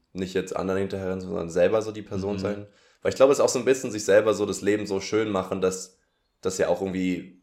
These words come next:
Speaker 1: das ist ja so eine Kettenreaktion, weil das kann ja dann auch ein bisschen
Speaker 2: Ja.
Speaker 1: ab-, äh, träufeln auf die Freunde und dann sind die auch alle für sich selber so die
Speaker 2: Ich weiß, ja, ist
Speaker 1: Ja,
Speaker 2: auch wieder ein
Speaker 1: es
Speaker 2: bisschen komisch formuliert, weil manchmal trifft man sich ja auch total gern mit Menschen, weil man so merkt, die ziehen einen immer hoch, die sind immer gut drauf.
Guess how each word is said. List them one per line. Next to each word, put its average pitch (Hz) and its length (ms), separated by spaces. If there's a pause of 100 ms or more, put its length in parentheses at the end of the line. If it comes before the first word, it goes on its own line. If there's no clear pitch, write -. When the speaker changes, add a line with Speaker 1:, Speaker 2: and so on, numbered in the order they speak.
Speaker 1:
das 104 120
ist 107 60
ja 104 60
so 95 80
eine 95 120
Kettenreaktion, 95 600
weil 85 100
das 92 100
kann 98 160
ja 95 60
dann 87 160
auch 87 100
ein 92 100
bisschen 95 320
Speaker 2:
Ja. 98 260
Speaker 1:
ab-, - 380
äh, 90 400
träufeln 90 380
auf 90 120
die 90 240
Freunde 104 400
und 95 160
dann 92 100
sind 92 140
die 92 80
auch 117 240
alle 90 240
für - 140
sich 87 180
selber 82 280
so 85 100
die 85 300 (400)
Speaker 2:
Ich - 120
weiß, - 320 (160)
ja, 110 340
ist - 80
Speaker 1:
Ja, 85 160 (100)
Speaker 2:
auch 92 60
wieder - 80
ein 131 60
Speaker 1:
es - 20
Speaker 2:
bisschen 127 220
komisch 131 280
formuliert, 117 500
weil 101 300 (340)
manchmal 107 260
trifft - 280
man 113 100
sich 107 180
ja 113 80
auch 104 140
total 113 440
gern 110 260
mit 104 160
Menschen, 101 360
weil 98 120
man 98 160
so 95 300
merkt, 98 340
die 95 80
ziehen 113 220
einen 101 100
immer 101 200
hoch, 113 180
die 110 100
sind 101 100
immer 101 160
gut 104 220
drauf. 104 340